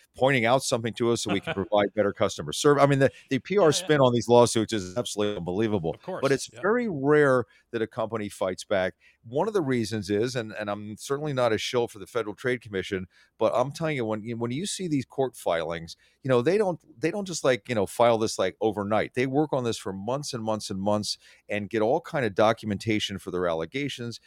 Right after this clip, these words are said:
Speaker 1: You know, for this thing, there are screenshots, there are memos, there are emails, uh, et cetera, et cetera. Sometimes there are whistleblowers. Uh, it's not just a willy-nilly lawsuit that they tend to file.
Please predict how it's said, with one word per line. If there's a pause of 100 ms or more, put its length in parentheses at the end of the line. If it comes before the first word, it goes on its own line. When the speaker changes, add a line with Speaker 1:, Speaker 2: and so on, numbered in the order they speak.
(140)
Speaker 1:
You
know,
for
this
thing,
there
are
screenshots,
there
are
memos,
there
are
emails, (340)
uh,
et
cetera,
et
cetera.
Sometimes
there
are
whistleblowers. (280)
Uh,
it's
not
just
a
willy-nilly
lawsuit
that
they
tend
to
file.